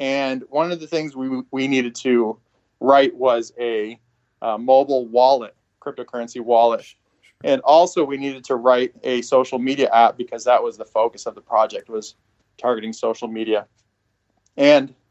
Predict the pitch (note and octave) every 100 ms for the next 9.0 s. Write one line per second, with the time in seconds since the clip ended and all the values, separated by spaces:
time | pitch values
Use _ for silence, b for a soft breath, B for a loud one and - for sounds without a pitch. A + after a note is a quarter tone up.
0 | _ C#3+ D#3 F3+ D3 C3+ D3+ E3 D#3 C#3
1 | B2 B2 _ _ _ - D3 B2 A#2 C#3
2 | D3 C3 B2 B2 _ _ _ _ _ _
3 | _ _ _ - C#3+ D3 D#3 D3 - D3
4 | D3 C#3 B2 C#3+ C#3 B2+ C3+ B2+ B2 A#2
5 | B2 B2+ A#2 A2+ - _ _ _ - B2+
6 | B2+ C3+ C3+ C3 C3+ A#2 B2+ B2+ - C#3
7 | C3 A2 G#2+ A2 - _ _ _ D3 D3
8 | B2+ C#3+ C3 B2+ A2+ - B2+ B2+ A#2+ A#2+